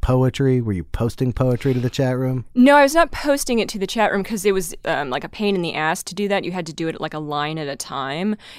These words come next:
Speaker 2: It was mostly just to find, uh, like-minded people, which I don't know. I mean, you could, your font could be a different color. It's like,
Speaker 1: Yeah.
Speaker 2: of course that's where I was gonna be.
Speaker 1: What kind of poetry were you reading at the time?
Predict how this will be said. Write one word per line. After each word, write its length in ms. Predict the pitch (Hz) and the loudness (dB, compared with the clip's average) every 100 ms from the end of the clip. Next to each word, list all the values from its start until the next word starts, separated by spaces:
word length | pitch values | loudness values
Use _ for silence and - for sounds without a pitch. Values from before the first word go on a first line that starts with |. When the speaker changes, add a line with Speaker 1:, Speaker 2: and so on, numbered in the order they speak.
| 226 | 0
Speaker 2:
It 60 | |
was 160 | 262 254 | 0 2
mostly 320 | 320 - 285 | 0 0 -2
just 240 | 226 233 - | -2 0 -2
to 80 | |
find, 560 | 285 - 254 240 233 247 | -2 0 2 2 0 -2
uh, 260 | - 208 196 | 2 2 2
like-minded 840 | 220 233 294 269 240 233 214 202 - | 2 4 4 2 2 4 4 2 0
people, 440 | 277 247 208 165 | -2 -2 2 2
which 240 | 165 156 - | 2 -2 0
I 140 | 175 170 | 0 2
don't 120 | 160 | 0
know. 60 | - | 2
I 60 | |
mean, 220 | 220 233 220 | 2 4 2
you 100 | 214 | 0
could, 340 | 226 170 - | -4 -8 -12
your 160 | 269 262 | -10 -10
font 340 | - 262 349 | -4 -2 -2
could 160 | 247 190 | -4 -4
be 100 | 185 | -4
a 60 | |
different 320 | 151 151 151 - | -4 -6 -8 -8
color. 400 | - 78 58 - | -8 -6 -6 -6
It's 140 | 180 | -2
like, 100 | 208 | -2
Speaker 1:
Yeah. 60 | 208 | -2
Speaker 2:
of 80 | - | -6
course 340 | - 214 - | -6 -6 -4
that's 260 | 165 139 120 | -4 -4 -6
where 140 | 110 | -4
I 120 | 101 | -4
was 120 | 95 | -6
gonna 220 | - - 156 | -10 -8 -4
be. 100 | 147 | 4
Speaker 1:
What 200 | 160 - | 4 4
kind 180 | 151 | 0
of 60 | 135 | 2
poetry 360 | 131 120 123 110 | 4 2 0 0
were 100 | 110 | 0
you 180 | 104 | 0
reading 400 | 90 98 107 76 80 | -2 -4 -4 -8 -10
at 80 | |
the 100 | - | -10
time? 300 | 82 87 87 | -10 -10 -12